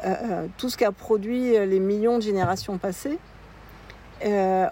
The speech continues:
on devrait faire un système cyclique, euh, inspiré par le vivant, inspiré par la nature,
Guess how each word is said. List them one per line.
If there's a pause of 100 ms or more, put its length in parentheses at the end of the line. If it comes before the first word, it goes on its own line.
on
devrait
faire
un
système
cyclique, (840)
euh, (100)
inspiré
par
le
vivant, (180)
inspiré
par
la
nature,